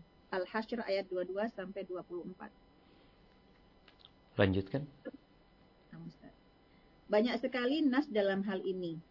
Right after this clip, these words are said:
Speaker 1: Bahkan Al-Quran seluruhnya menceritakan tentang Allah. Dari sini kita tahu besarnya kejahatan orang-orang yang menafikan dari Allah sifat-sifat, nama-nama, perbuatan-perbuatan, atau sesuatu darinya.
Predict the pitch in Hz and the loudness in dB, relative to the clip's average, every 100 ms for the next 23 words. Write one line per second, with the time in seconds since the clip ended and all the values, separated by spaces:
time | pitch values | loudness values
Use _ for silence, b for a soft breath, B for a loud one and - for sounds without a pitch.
0 | - 185 185 190 254 285 220 208 214 247 | -12 -2 -2 0 -2 2 0 2 2 2
1 | 294 220 202 196 220 285 262 214 214 208 | 2 2 2 2 2 4 2 2 0 -2
2 | 208 247 240 214 196 180 180 190 180 - | -2 -2 -2 -2 -4 -4 0 0 -2 -8
3 | - - - - 208 240 277 277 277 240 | -20 -20 -12 4 6 6 6 4 4 2
4 | 240 240 262 240 214 220 226 269 214 202 | 0 0 0 2 2 2 0 0 2 2
5 | 208 233 262 220 202 202 220 262 208 196 | 0 0 -2 -2 -2 -2 2 2 2 0
6 | 190 196 247 - 262 226 208 - 202 202 | -2 -2 -4 0 2 4 2 0 -2 2
7 | 220 381 - - - 214 214 208 220 214 | 2 2 -4 -20 -2 0 2 0 0 0
8 | 233 233 214 214 202 208 233 240 240 240 | 0 0 2 2 2 2 4 4 4 0
9 | 240 214 196 202 202 262 285 226 208 208 | -2 -4 -2 0 0 2 2 2 4 4
10 | 208 208 208 226 - - - - 214 220 | 4 2 4 2 -2 -20 -20 -4 -2 2
11 | 294 277 269 240 240 269 220 185 180 175 | 2 2 0 0 0 2 4 4 4 2
12 | 151 | -2